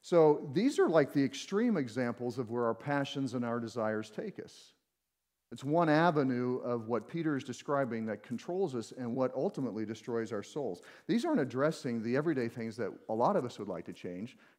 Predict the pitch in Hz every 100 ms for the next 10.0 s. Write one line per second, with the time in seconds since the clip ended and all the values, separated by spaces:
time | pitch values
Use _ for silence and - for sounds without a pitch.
0 | 110 104 113 117 120 110 107 107 104 _
1 | _ _ - 104 113 113 113 107 107 107
2 | - _ 117 120 123 120 120 113 104 110
3 | - - - 131 240 381 196 127 - 127
4 | 120 123 - - 262 196 139 120 143 190
5 | - - - _ _ 139 123 127 110 117
6 | 117 113 151 185 143 127 120 120 - -
7 | _ 110 113 117 117 - - 113 110 120
8 | 123 127 131 - - _ - 135 - 170
9 | 247 90 110 120 131 - 127 127 123